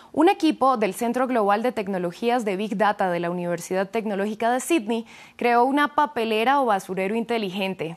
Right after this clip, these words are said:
que es capaz de clasificar los desechos y que incluso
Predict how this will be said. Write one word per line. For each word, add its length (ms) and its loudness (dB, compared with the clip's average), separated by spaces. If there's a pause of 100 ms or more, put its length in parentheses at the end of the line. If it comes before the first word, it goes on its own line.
que 140 -2
es 100 -2
capaz 380 2
de 140 -4
clasificar 640 -2
los 160 -4
desechos 460 -4
y 40 -2
que 260 0
incluso 760 2